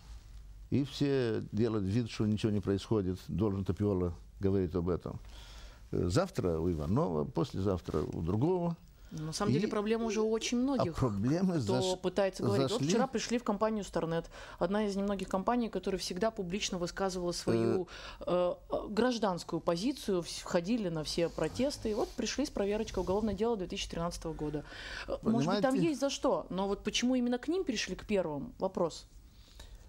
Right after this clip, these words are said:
Speaker 1: Э, беда в том, и цинизм вопроса заключается в том, что в эти разборки, э, очень охотно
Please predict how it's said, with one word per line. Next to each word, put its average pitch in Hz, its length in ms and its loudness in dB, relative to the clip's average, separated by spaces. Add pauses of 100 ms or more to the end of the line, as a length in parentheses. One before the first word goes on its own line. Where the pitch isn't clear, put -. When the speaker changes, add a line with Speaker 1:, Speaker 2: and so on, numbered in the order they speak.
(280)
Speaker 1:
Э, 101 420 2 (100)
беда 113 760 2 (560)
в - 100 -12
том, 101 460 0
и 101 340 0
цинизм 120 560 0 (320)
вопроса 87 840 0 (160)
заключается 92 540 0
в 85 60 -4
том, 190 280 2 (540)
что 98 1300 2 (380)
в 92 520 0
эти 131 240 2
разборки, 110 840 2 (640)
э, 87 1120 2 (200)
очень 127 400 0 (100)
охотно 95 640 0